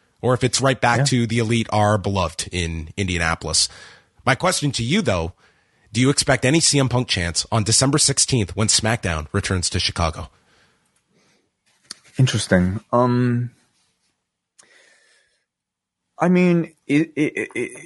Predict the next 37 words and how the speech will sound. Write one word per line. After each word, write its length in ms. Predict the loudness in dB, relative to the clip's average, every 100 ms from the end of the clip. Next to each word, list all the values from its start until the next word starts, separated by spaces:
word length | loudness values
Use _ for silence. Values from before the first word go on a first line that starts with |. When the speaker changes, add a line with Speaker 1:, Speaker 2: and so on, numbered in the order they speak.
| 0
Speaker 2:
if, 440 | 2 2 -2 -8 -14 -4 0
i-, 60 |
where 580 | 0 0 0 2 2 2
would 200 | 0 2
they 200 | 2 2
chant 480 | 0 -4 0 0 0
it? 160 | 0
You 80 | 2
know, 140 | 2 2
like, 180 | 2
in 120 | 2 0
traditionally, 640 | 2 2 2 2 2 4
like, 160 | 2 0
the 80 |
Punk, 320 | -2 0 0 -4
C 200 | -2 0
M 80 |
Punk 200 | 2 0
chant 380 | 2 2 0 -2
has 260 | 0 0 2
been 180 | -2 0
a, 240 | 0 0 0
a 80 | -4
chant 340 | -2 -2 0
of 120 | 0
sort 220 | 0 0 0
of, 120 | 2
um, 460 | 0 0 -6 -10 -18 _ -14 -4
uh, 260 | 0 2 0
rebellion, 680 | -2 0 0 2 2 2 -2 -8 _ _ -20 -20 -20 -20 _ _ 2
uh, 220 | 4 4 2
and, 340 | 2 2 2
and 140 | 2 2
a 60 |
chant 420 | 0 0 2 2
of, 460 | 2 2 2 2 0
uh, 320 | 2 2 2